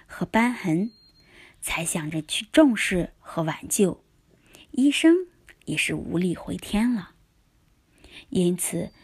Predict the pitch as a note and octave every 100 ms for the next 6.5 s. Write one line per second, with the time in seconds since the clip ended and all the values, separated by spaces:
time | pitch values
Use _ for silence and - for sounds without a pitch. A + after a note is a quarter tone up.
0 | _ - F4+ D4+ - - - A3+ G3 F3+
1 | F3+ F#3 - - _ - E3+ - - -
2 | G3+ A#3+ F#3 F3+ F3 - A3 - F#3 A#3+
3 | C4 G3 - E3 F3+ B3+ _ - _ -
4 | - - _ - G3 D#4 C#4 - A#3 F#3+
5 | G#3 F#3 - - - G3 F3 E3 D#3+ -
6 | - E3 - F#3+ -